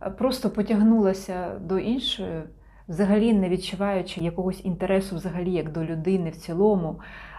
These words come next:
А там була виключно задача оте добрати, да, оце,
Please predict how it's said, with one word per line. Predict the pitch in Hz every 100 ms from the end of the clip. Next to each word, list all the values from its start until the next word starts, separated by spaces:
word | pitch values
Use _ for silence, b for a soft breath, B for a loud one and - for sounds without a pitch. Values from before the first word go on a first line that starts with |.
| -
А | - 175 165 160 160 160 - -
там | 233 269 269 240
була | 185 180
виключно | 170 240 240 190 185
задача | 165 175 220 240 - 165 B B B B -
оте | 190 196 214 208 -
добрати, | 165 175 196 180 160 - -
да, | 190 185
оце, | 156 - 190 180